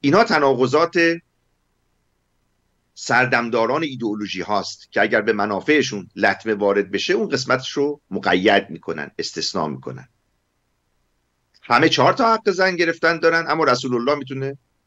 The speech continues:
در زمان فوتش نه تا زن داشته باشه. چرا؟ چون در آیات سورهٔ احزاب پنجاه، پنجاه و یک و اینا آمده که ش-، این حق تو که در مضیقه نباشی.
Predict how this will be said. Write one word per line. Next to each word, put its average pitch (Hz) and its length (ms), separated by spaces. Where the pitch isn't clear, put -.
در 104 140
زمان 113 380
فوتش 147 400
نه 143 140
تا 123 80
زن 87 220
داشته - 260
باشه. - 260
چرا؟ 190 640
چون 151 180
در 110 200
آیات 113 280
سورهٔ 107 300
احزاب 101 680
پنجاه، 92 340
پنجاه 85 280
و - 20
یک 85 160
و - 20
اینا 85 180
آمده 135 320
که 139 100
ش-، - 180
این 110 160
حق 120 280
تو 135 180
که 131 100
در 120 140
مضیقه 80 540
نباشی. 95 540